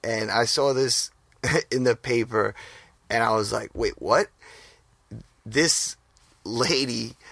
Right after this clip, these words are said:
rents an apartment i-, on Airbnb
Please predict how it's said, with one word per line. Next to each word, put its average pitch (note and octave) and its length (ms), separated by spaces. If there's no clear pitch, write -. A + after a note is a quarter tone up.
rents B2+ 680
an B2+ 180
apartment A2+ 680
i-, F#2 180
on A2+ 320
Airbnb C#3+ 1040